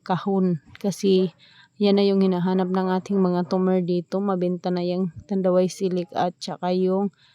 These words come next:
Gin Bilog talaga, yan yung mabenta. Tapos, ayan. At medyo mainit nga yung ating kalangitan ngayon at yung ating dalawang panday doon sa taas ay napakainit. Kaya sabi ko sa kanila, wag muna silang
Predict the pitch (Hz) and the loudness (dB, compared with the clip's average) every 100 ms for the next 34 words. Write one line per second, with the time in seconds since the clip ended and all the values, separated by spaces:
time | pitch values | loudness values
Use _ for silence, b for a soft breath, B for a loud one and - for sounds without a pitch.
0 | b b _ - 175 185 202 190 180 185 | b b _ -4 0 4 6 6 4 2
1 | 175 165 175 170 165 170 170 175 175 165 | 0 -2 -2 -2 -2 -2 -2 0 0 0
2 | 160 165 160 - 165 - 190 180 175 180 | 0 -2 -4 -6 -10 -12 -18 -14 -10 -8
3 | 185 185 175 175 - _ _ b b b | -6 -2 -2 -4 -8 _ _ b b b
4 | _ - 208 208 - 202 202 180 202 196 | _ 0 0 0 -2 0 2 2 2 2
5 | 185 185 190 196 196 190 185 190 190 190 | 0 0 0 0 -2 -2 0 0 0 0
6 | 185 190 - 196 185 185 175 180 175 180 | 0 -2 -2 -2 0 0 0 -2 -4 -4
7 | 196 202 196 185 190 202 160 185 185 185 | -4 -2 -2 -2 -2 -4 -4 -6 -6 -6
8 | 185 180 202 190 185 190 185 185 180 190 | -4 -4 -2 -2 -2 -2 -4 -2 -2 0
9 | 190 190 175 185 185 175 170 170 185 - | 2 2 0 -2 -4 -2 -2 -2 -2 -4
10 | 180 180 175 190 - 185 175 185 196 190 | -2 -2 -2 -6 -4 -4 -2 -2 -2 -4
11 | - 185 170 190 185 185 190 - - 196 | -2 -2 0 0 -2 -2 -6 -6 -4 -2
12 | 190 190 180 175 180 190 190 190 180 185 | 0 0 0 -2 -2 -2 -2 -4 -4 -4